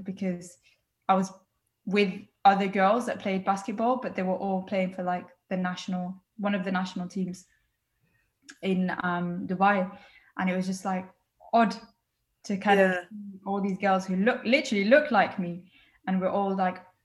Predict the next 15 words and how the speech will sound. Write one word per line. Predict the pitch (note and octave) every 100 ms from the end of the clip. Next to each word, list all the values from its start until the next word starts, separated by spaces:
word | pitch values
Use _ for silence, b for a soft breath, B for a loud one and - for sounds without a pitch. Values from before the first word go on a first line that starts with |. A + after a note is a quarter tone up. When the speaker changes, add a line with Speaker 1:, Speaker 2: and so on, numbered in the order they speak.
| -
Speaker 1:
on | F#3
this | F3+ F3
shoot. | - G3+ -
And | F3+ E3+ F3 - -
yeah, | F#3 F3+ F3+
when | F#3+ F#3+
I | F#3+
was | F#3+ F#3
young, | G3+ F#3+
I | F3+
never | F3+ F#3 F3+ F3+
ever | - F3+ F3 E3+ E3+ - _ _ _ _ _ _
had | - A3 A#3 G#3
these | G3+ F#3
dreams | G3 G3+ F#3+ F#3